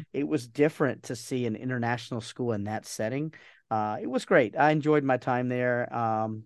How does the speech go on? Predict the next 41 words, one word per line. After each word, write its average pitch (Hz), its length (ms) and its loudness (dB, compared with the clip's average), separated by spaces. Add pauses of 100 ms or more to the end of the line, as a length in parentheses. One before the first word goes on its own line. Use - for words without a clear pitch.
(140)
we 131 120 -2
then 123 240 0
moved 117 220 -2
back 113 320 2
to - 100 -8
the 107 120 -10
U 110 180 -4
S 107 160 -6
for - 140 -10
a 104 40 -8
few 131 160 -6
more 110 200 -4
years 110 220 -6
and 110 60 -8
had 104 80 -4
our 98 80 -4
second 120 380 -6
son. 110 340 -8 (640)
Um, 117 640 -2 (120)
and 139 300 0
what 143 160 0
was 139 120 -6
happening 147 440 2
was 131 460 -2 (540)
they 127 360 2
weren't 139 360 -2 (260)
speaking 127 600 -2
Chinese 131 480 -2
to 131 100 -4
my 113 160 -2
wife, 123 400 2
even 117 220 -4
though 117 200 0
they 107 360 -2 (100)
understood 123 400 -4
what 113 140 -6
she 117 140 -8
was 107 140 -8
saying 123 320 -4
to 113 100 -6
them. 120 320 -4